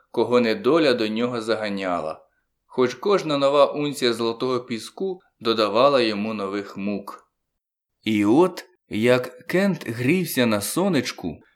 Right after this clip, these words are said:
йому нагло шибнула думка, що від неї він аж на місці підскочив. Уся утіха його життя скупчилася на тому, що він важив і переважував золотий пісок. Але радощі ті захмарювала прикра недогода,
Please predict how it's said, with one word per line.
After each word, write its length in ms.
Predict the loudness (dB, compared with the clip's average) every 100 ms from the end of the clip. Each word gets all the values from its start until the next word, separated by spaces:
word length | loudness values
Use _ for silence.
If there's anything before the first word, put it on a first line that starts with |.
| _
йому 360 | -6 -2 -2 -2
нагло 540 | 0 2 2 2 -2
шибнула 640 | -2 -4 -4 -2 0 0
думка, 720 | 0 0 0 0 -2 -4 -6 -8 _ _
що 260 | -2 2
від 200 | 2 2
неї 340 | 2 2 2 2
він 220 | -2 -2
аж 220 | -2 -2
на 140 | -2 0
місці 400 | -2 -4 -8 -6
підскочив. 760 | -6 -6 -4 -4 -4 -8 -12 _ _ _ _ _
Уся 380 | -8 -4 0 2
утіха 400 | 2 -2 -4 0
його 200 | 2 2
життя 460 | 0 -6 -4 -2 -2
скупчилася 720 | -4 -6 -4 0 2 2 -2
на 120 | -2
тому, 460 | 0 0 0 -6 -10 _
що 300 | -20 -2 2
він 240 | 2 2 0
важив 580 | 2 4 4 -2 -4 -6
і 60 |
переважував 840 | -2 0 0 2 2 2 -2 -2
золотий 400 | 0 0 0 -2
пісок. 680 | -4 -8 -4 -2 -2 -2 -16 _ _ _ _
Але 340 | -2 0 0
радощі 640 | 0 2 2 2 0 -2 -6
ті 420 | -8 -8 -8 -8 _
захмарювала 1120 | -10 -4 -4 -4 -4 -2 0 0 0 2 2 0
прикра 540 | -2 -6 -6 -2 0
недогода, 880 | 0 2 0 2 2 2 2 -2